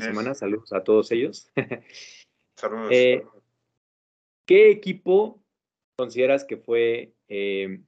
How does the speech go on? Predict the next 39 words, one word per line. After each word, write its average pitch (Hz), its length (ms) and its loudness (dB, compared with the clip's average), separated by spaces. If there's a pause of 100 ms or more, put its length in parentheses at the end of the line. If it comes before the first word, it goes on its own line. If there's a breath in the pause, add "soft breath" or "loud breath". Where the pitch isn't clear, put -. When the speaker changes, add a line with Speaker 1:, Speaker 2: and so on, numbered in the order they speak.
(240)
Speaker 2:
la 107 160 -6
decepción 117 500 -6
de 117 120 4
esta 113 200 -4
semana 104 400 -8
para 87 220 -8
ti? - 180 -16 (120)
Pero, 143 380 4
pero 151 180 4
vamos, 170 420 -2 (580)
sean, 220 380 -6 (840)
es - 140 -12
que 226 160 2
un, 226 320 -4
un 185 140 -4
issue 220 240 -8
que 147 100 -8
tengo 156 260 -6
contigo 120 280 -6
y 143 80 -2
con 113 140 -12
Marco, 101 340 -8
cabrón, 101 380 -10 (580)
es - 120 -12
que 151 80 -2
son 147 180 -4
Speaker 1:
Ujú. 147 80 -2
Speaker 2:
muy, 151 460 0
eh, 110 180 -4
mainstream, 117 560 -6
güey. 95 240 -8
O 101 60 -12
sea, 113 340 -6
equipo 190 320 0
de 185 60 6
decepción, 147 500 -2
perdió 147 300 2
Kansas, 185 360 -6
Kansas. 135 480 -8